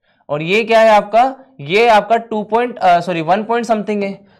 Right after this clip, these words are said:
तो सिर्फ यहाँ पे दो ही नंबर मिल पाएंगे ना, क्योंकि हम जानते हैं जो भी होगा इंटीजर होगा ना, इंटीजर है, तो यहाँ पे सिर्फ दो ही नंबर पॉसिबल है, वो है ज़ीरो और वन। तो एफ ऑफ़ वन जो है ना,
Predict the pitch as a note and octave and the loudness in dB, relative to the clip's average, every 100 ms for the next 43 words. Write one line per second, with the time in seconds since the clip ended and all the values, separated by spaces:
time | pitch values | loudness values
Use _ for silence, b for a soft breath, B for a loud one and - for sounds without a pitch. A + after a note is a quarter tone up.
0 | _ F#3+ C#4 B3+ C4 A3 G#3 C4 G#3+ F#3 | _ -8 -6 -4 -2 -2 0 -4 -2 2
1 | G3 G#3 B3 C#4 - _ F#3+ F#3+ G3+ G#3 | 2 2 -2 -4 -6 _ -6 -6 -2 -2
2 | G3+ G3 F#3+ D#3 D#3+ A3 A#3+ B3 B3 B3 | -2 -2 -2 -2 -6 -6 -6 -4 -4 -4
3 | G#3 F3 E3+ E3+ A#3 A3 F#3+ F#3 F#3 A#3 | 0 0 0 -2 -4 -4 -4 -4 -4 -4
4 | A#3 B3 G#3 G3+ A#3 B3 F#3+ C#3+ F#3+ A#3 | -4 -4 -6 -6 -2 0 0 -2 -6 -8
5 | b b b b - F#3+ F#3+ B3 B3 A#3 | b b b b -8 -6 -4 2 4 4
6 | A3+ A3 b - F#3 F3 F3+ G#3+ A#3+ C4+ | 0 -4 b -4 0 2 4 2 0 0
7 | G3+ G#3 A#3+ A#3+ A3+ A3 G3+ F3+ F#3 F3 | 2 4 4 4 4 4 2 2 2 2
8 | F3 B3 D#4 B - F3+ G3 A#3 D4+ - | 4 2 0 B -2 2 4 6 4 0
9 | - C#3+ D#3 F#3 A3+ A#3+ G#3+ E3 C3+ B2 | -14 -10 -6 0 2 4 2 2 -2 -4
10 | - _ _ _ C3 F3+ F3+ G3+ C#4 A3+ | -14 _ _ _ -8 -2 -2 0 0 2
11 | C4 A#3+ A3 G3 C#4 A3 - _ | 2 4 4 4 2 -2 -6 _